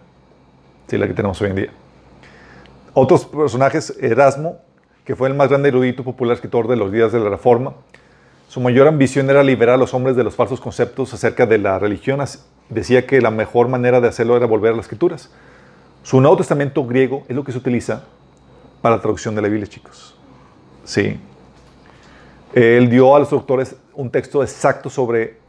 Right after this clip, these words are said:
qué trabajar en la traducción de los demás idiomas. Fue un crítico en pla-, eh, de la iglesia romana, eh, pero nunca se unió la, a la reforma.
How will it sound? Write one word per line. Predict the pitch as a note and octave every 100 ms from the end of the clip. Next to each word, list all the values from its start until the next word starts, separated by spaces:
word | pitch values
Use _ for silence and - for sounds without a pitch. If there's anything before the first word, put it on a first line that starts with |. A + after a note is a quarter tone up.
| _ _
qué | C3+
trabajar | C3 C3 A#2 - A#2
en | A#2
la |
traducción | G#2+ G2+ A2 G#2
de |
los | G#2 G2
demás | G2 F#2+
idiomas. | G2+ G#2 - - - _ _ _ _ _ - -
Fue | - C#3+
un | C#3
crítico | D#3 D3 D#3+ D#3
en | C3
pla-, | - D3 -
eh, | C3+
de | G#2+
la | G#2+
iglesia | G#2 A#2 -
romana, | A#2 A2+ A#2 B2 C#3 - _ _ _ _ _ _ -
eh, | A#2+ G#2+ G#2 A#2+ -
pero | - C#3 D3 D#3 - _ _ _ _ _ _
nunca | B2+ B2+ B2+
se |
unió | B2 A2 A2
la, | G#2+
a | A2
la | G#2+ G2+
reforma. | F2+ A#2+ B2+